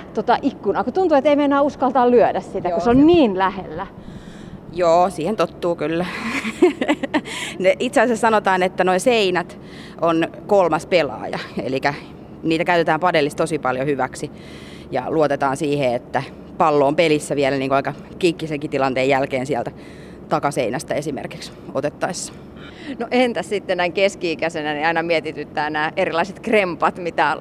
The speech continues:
Speaker 1: eri lajit voi tuoda. Me tenniksessä, no kaikki tietää, kyynärpää, olkapää, vaivat,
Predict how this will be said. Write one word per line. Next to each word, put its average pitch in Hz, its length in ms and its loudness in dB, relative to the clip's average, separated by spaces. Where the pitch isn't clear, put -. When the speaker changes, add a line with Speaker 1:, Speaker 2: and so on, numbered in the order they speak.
Speaker 1:
eri 170 200 0
lajit 165 400 0
voi 156 180 -2
tuoda. 165 260 0
Me 190 180 -2
tenniksessä, 175 640 0
no 180 120 -2
kaikki 185 300 0
tietää, 170 380 2
kyynärpää, 170 580 0
olkapää, 165 760 2
vaivat, 165 480 0